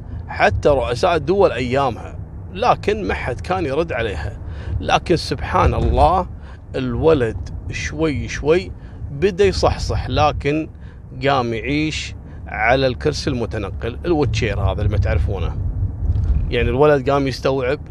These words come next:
يقدر شوي يحرك إيده، لكن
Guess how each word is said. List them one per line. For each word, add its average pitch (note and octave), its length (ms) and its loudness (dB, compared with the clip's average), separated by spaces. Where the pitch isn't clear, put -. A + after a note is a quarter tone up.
يقدر E3 340 0
شوي C#3+ 300 -2
يحرك C3 460 -2
إيده، C3+ 400 -4
لكن D3 640 0